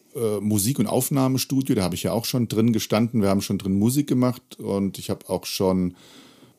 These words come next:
drin den Podcast aufgesprochen. Jetzt ist es nur natürlich so, in meinem Podcast geht's immer darum, was tun Dienstleister, du bist ja auch ein Dienstleister, was tun Dienstleister, damit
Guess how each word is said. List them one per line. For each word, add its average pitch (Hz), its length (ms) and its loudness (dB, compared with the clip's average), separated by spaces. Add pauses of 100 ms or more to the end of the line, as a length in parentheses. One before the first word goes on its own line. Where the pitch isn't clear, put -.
(220)
drin 107 160 2
den 95 140 2
Podcast - 1000 0 (680)
aufgesprochen. 123 960 2 (800)
Jetzt - 260 0
ist 160 120 2
es 156 100 0
nur 156 140 2
natürlich 143 320 0
so, 143 160 4
in 131 80 4
meinem 120 200 6
Podcast 131 520 0
geht's 127 220 -2
immer 127 100 0
darum, 120 480 2 (100)
was 104 360 0
tun 120 580 2 (600)
Dienstleister, 147 760 4
du 117 80 4
bist 110 160 -2
ja 123 80 2
auch 107 60 2
ein 104 80 0
Dienstleister, 123 560 0
was 117 140 0
tun 123 160 0
Dienstleister, 117 680 0
damit 101 440 0